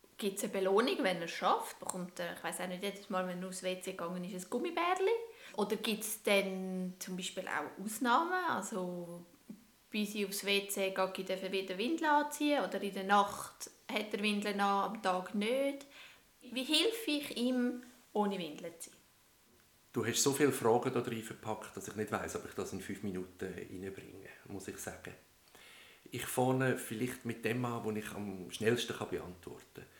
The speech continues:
Speaker 2: Bei einem Dreijährigen Gummibärli für, für Bisi oder Gacki wäre für mich ein No-Go. Würde ich nicht machen.
Speaker 1: Wieso?
Speaker 2: Also,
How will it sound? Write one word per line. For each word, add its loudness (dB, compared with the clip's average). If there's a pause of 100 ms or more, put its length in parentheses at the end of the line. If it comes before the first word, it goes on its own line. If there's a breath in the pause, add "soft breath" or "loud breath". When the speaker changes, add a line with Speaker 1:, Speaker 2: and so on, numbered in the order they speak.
(280 loud breath)
Speaker 2:
Bei 2
einem 0
Dreijährigen 0 (480 loud breath)
Gummibärli 2
für, -2 (360)
für -4
Bisi -8
oder -8
Gacki -12
wäre -10
für -8
mich -6
ein -8
No-Go. -6 (200)
Würde -4
ich -10
nicht -8
machen. -16 (320)
Speaker 1:
Wieso? -8 (920 loud breath)
Speaker 2:
Also, -4